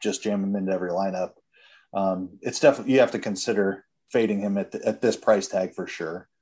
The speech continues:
Um, but I, I think I would still want a little bit of exposure just because he's, he's shown a pretty big ceiling without Luka there. And, and if Porzingis were to miss too,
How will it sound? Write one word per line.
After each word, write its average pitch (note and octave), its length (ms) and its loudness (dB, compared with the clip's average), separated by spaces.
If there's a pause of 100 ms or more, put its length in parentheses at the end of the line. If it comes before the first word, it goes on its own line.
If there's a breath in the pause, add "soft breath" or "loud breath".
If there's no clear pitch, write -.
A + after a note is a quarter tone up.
(760)
Um, F#2+ 380 -2
but A2 100 6
I, A2 280 4
I - 20 2
think A#2 260 -2
I G2+ 80 6
would G2+ 160 0
still F#2+ 160 -4
want F#2 200 -2
a - 20 -2
little F#2 180 -2
bit F2+ 120 -2
of F2+ 100 -4
exposure F#2 680 -4 (180)
just - 200 -12
because F#2+ 240 -4
he's, A2+ 180 -4
he's C#3+ 240 -4
shown B2 240 2
a G#2 80 0
pretty G#2 220 -4
big F#2+ 180 -2
ceiling F#2 460 -4
without F2 400 -4
Luka F2 320 -6
there. F2+ 240 -6 (320 loud breath)
And, G2 180 -6
and G#2 140 -4
if G2 80 -6 (180)
Porzingis G#2+ 440 2
were G2+ 100 2
to F2+ 80 -2
miss F#2 260 -4
too, F2+ 340 -6